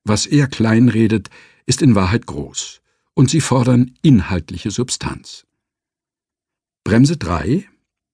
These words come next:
Da wir beide lange mit dem Thema befasst sind, ich seit zweitausendeins, sollten wir uns noch mal folgende Frage stellen. Erläuterung: Sie katapultieren sich auf Augenhöhe zurück und zeigen,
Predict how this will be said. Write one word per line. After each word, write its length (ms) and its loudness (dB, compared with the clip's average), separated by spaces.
Da 300 0
wir 220 2
beide 380 2
lange 320 2
mit 140 0
dem 140 -2
Thema 260 0
befasst 500 -4
sind, 280 0
ich 220 0
seit 220 -2
zweitausendeins, 1000 -2
sollten 340 2
wir 80 0
uns 200 0
noch 140 2
mal 120 2
folgende 460 0
Frage 340 -10
stellen. 420 -18
Erläuterung: 680 -4
Sie 200 4
katapultieren 760 2
sich 240 0
auf 240 -6
Augenhöhe 560 2
zurück 400 0
und 140 0
zeigen, 500 2